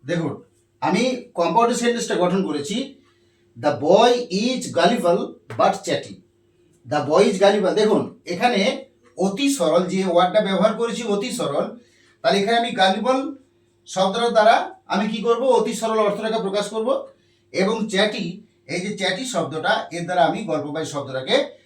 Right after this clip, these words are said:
প্রকাশ করব। তাহলে দেখুন, "The boy is gullible but chatty", অর্থাৎ ছেলেটি অতি সরল হলেও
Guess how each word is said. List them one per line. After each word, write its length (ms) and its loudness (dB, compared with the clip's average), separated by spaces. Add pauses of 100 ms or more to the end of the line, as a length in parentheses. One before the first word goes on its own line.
(180)
প্রকাশ 400 -2
করব। 440 -10 (200)
তাহলে 260 0
দেখুন, 400 -2 (380)
"The 120 2
boy 380 2 (120)
is 160 -4 (120)
gullible 460 0 (320)
but 220 0 (320)
chatty", 340 -8 (220)
অর্থাৎ 480 -4 (420)
ছেলেটি 300 -2
অতি 220 2
সরল 380 0
হলেও 400 -2